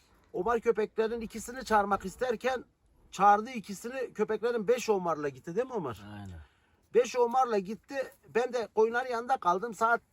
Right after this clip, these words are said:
Speaker 1: sabah yedi, yedi buçukta Omar gitti. Güneş doğmuştu. Ortalık ısınmıştı. Koyunlar zaten dörtte, dört buçukta kalkmıştı. Doymuşlardı artık.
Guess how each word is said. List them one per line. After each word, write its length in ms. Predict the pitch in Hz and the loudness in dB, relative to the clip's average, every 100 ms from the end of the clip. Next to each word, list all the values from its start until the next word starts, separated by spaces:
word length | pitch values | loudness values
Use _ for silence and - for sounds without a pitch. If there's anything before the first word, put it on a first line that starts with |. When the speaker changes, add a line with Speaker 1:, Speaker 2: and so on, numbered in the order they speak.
| - | -4
Speaker 1:
sabah 300 | 220 220 202 | 0 2 0
yedi, 380 | 208 202 226 - | -2 -2 -6 -2
yedi 260 | 185 202 | 0 0
buçukta 300 | 208 - - | -2 -10 2
Omar 280 | 240 196 160 | 4 4 2
gitti. 300 | 143 147 202 | -6 -10 -10
Güneş 360 | 175 196 196 - | -4 -2 -2 2
doğmuştu. 400 | 208 147 - 170 | 2 2 -6 -10
Ortalık 380 | 170 185 190 190 | -6 -4 -4 -6
ısınmıştı. 440 | - 185 160 - | -6 -6 -6 -10
Koyunlar 380 | - 180 180 185 | -4 -2 -2 -4
zaten 360 | 175 175 196 170 | -6 -4 -4 -4
dörtte, 340 | 170 - 190 | -4 -4 -2
dört 200 | 185 - | -2 -4
buçukta 300 | - - 208 | -12 -8 -6
kalkmıştı. 560 | 190 156 - 131 131 120 | -4 -6 -6 -18 -14 -6
Doymuşlardı 720 | 170 175 185 - 143 123 123 | -4 -4 -6 -8 -6 -6 -6
artık. 300 | 127 - 214 | -8 -8 -14